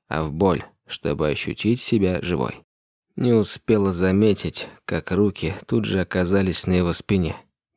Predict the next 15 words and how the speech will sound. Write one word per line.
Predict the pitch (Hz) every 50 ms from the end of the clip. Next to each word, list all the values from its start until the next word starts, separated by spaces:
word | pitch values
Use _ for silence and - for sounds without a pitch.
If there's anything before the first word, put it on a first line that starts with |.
| _ _
Пальцы | - - - 58 - - - - 95
вцепились | - - - - 101 - - - 104 95 95 87 -
в | - -
ткань, | - - - - 104 78 76 - - _ _ _ _ _ _ _ -
затем | - 90 85 82 - - - 95 90
скользнули | - - - - 85 85 80 95 98 95 90 95
внутрь. | 87 90 98 107 104 95 - - - - _ _ _ _ _ _ _ _ _ _ _ _ _ -
И | - 92
Елену | 92 92 92 98 117 139 143 147 131
поразило, | 120 - 131 135 131 131 127 131 143 139 117 80 - - - -
насколько | - - 82 82 - - - 101 92 - - 82
горячая | - - 90 85 85 95 113 110 101 - - 92 85
у | 82
него | 85 82 80 71 85 82
кожа. | - - 92 82 73 - - -